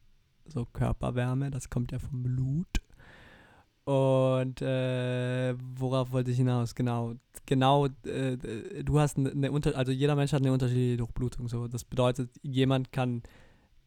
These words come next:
jemandem kann kälter werden bei zehn Grad, als wie ein anderer, der schon,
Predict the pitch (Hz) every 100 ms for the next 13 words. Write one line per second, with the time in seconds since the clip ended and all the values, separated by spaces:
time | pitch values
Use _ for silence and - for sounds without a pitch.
0 | - 135 135 143 139 143 139 135 - 127
1 | 123 135 135 139 127 131 135 135 120 120
2 | 117 117 107 - - - - 127 131 123
3 | 127 147 - _ - _ - _ _ -
4 | 120 127 - 151 123 123 123 127 123 120
5 | - _ _ - 131 120 127 123 117 117
6 | 117 113 120 117 117 120 - - 120 117
7 | 113 113 113